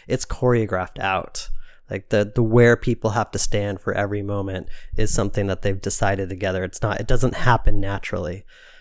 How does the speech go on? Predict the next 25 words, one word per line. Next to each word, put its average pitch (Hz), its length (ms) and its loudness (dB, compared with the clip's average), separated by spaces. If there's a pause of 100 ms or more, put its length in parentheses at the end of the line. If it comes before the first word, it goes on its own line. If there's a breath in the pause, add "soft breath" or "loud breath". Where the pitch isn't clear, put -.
(120)
So 101 420 0 (160)
I 110 80 -2
think 117 320 0
for - 240 0
me 120 540 4 (260 loud breath)
to - 80 4
get 127 240 6
better 127 280 6
at 104 160 2
it, 101 180 0
I'm 113 120 -6
gonna 110 160 -2
have 110 140 -6
to 107 80 -8
start - 260 -2
telling 104 300 2
actors, 98 480 -6
"This 117 200 -4
is 107 220 -6 (180)
where 117 280 4
I 104 40 2
want 101 220 -4
you 104 80 -10
to 95 80 -10
be. 92 360 -12